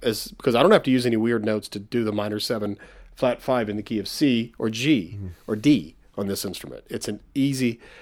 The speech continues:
Speaker 1: that's what I was saying I'm excited about.
Speaker 2: Well, they might have, they might have been playing Welcome Back Cotta back in the, uh, the Pyramid.
Speaker 1: <laughs>
Speaker 2: I don't know.
Speaker 1: They might have been, but also,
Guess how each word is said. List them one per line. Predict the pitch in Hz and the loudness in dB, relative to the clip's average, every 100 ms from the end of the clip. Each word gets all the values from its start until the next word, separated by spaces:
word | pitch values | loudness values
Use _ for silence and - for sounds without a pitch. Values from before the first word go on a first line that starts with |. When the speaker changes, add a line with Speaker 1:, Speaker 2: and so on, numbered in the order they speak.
| - | 4
Speaker 1:
that's | 143 147 | 4 6
what | 143 | 8
I | 123 | 8
was | 113 | 6
saying | - 127 110 107 - | 4 4 4 2 -2
I'm | 101 | -4
excited | 104 - 151 170 | -2 2 4 4
about. | 95 | 2
Speaker 2:
Well, | 123 | 2
they | 131 | 2
might | 127 131 190 | 4 4 4
have, | 135 87 | 2 -2
they | - 113 | -4 0
might | 120 151 | 4 4
have | 165 | 4
been | 120 98 | 2 0
playing | - 113 104 | 0 2 4
Welcome | 98 104 101 101 | 4 4 2 2
Back | 107 123 - | 4 2 2
Cotta | 160 202 147 82 | 2 4 2 0
back | 90 87 | 0 0
in | 98 92 | -2 -2
the, | 92 92 92 | 0 0 0
uh, | 92 90 | 0 0
the | 101 | 4
Pyramid. | 214 170 156 - - | 6 8 4 2 0
Speaker 1:
<laughs> | - | 0
Speaker 2:
I | 90 | -2
don't | 131 135 80 | 2 2 0
know. | 92 120 | -6 -2
Speaker 1:
They | 135 | 4
might | 139 160 | 8 8
have | 127 | 8
been, | 113 117 | 4 6
but | 143 - | 6 8
also, | 165 196 190 156 131 | 8 8 10 8 8